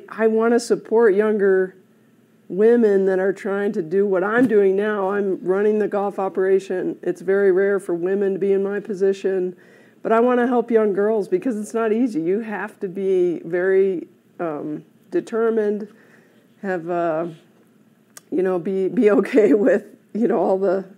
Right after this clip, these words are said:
extraneous things coming at you. So, you know, I will say, I mean, I grew up playing with the boys on the golf course. I played on a college men's team with the guys, and,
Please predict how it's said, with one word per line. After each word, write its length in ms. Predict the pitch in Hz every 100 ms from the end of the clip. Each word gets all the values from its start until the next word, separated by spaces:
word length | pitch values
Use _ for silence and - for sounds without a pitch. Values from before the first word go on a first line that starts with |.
| -
extraneous 680 | - - 196 202 208 196
things 280 | 196 190 180
coming 280 | - 180 175
at 180 | 175 160
you. 140 | 180
So, 380 | 170 185 190 180 - - _ _ -
you 100 | 220
know, 80 |
I 100 | 208
will 180 | 208 240
say, 440 | 262 202 175 190 185
I 60 | 202
mean, 140 | 214
I 100 | 226
grew 300 | 196 202 208
up 180 | 240 247
playing 300 | 214 202 196
with 120 | 196
the 60 | 170
boys 500 | 180 220 202 170 -
on 180 | 190
the 80 | 185
golf 280 | 175 208 214
course. 320 | - 175 170
I 100 | 165
played 300 | 180 - 196
on 140 | 196 196
a 60 | 180
college 480 | 196 202 202 185 151
men's 400 | 165 214 240 -
team 420 | 180 170 170 -
with 240 | 165 170
the 60 | 170
guys, 440 | 160 185 190 175
and, 220 | 170 180